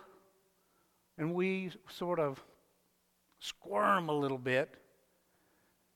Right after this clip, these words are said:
but then we accept.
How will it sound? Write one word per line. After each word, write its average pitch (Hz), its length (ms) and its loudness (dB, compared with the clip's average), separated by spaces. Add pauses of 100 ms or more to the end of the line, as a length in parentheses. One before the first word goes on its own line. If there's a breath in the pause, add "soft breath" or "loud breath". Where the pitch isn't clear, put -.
(2750)
but 139 100 -4
then 139 120 0
we 139 100 2
accept. - 540 -6